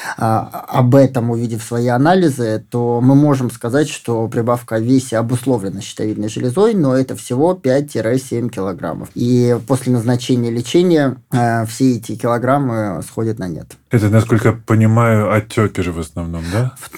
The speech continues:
Speaker 1: В-, да, ты абсолютно прав. Э, у нас и то избыточный, э, избыточный вес возникает не из-за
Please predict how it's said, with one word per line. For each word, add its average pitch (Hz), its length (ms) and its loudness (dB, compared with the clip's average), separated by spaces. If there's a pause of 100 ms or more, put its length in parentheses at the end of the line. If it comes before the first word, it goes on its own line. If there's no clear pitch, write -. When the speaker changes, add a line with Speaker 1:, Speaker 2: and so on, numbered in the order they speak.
Speaker 1:
В-, 120 160 -4
да, 117 160 2
ты 131 100 0
абсолютно 123 380 -2
прав. 165 280 4 (120)
Э, 123 560 2
у 127 80 0
нас 127 280 4
и 139 60 0
то 131 400 4
избыточный, 123 840 0
э, 113 220 -4 (140)
избыточный 135 500 0
вес 170 260 2
возникает 123 560 0
не 123 200 0
из-за 117 460 -2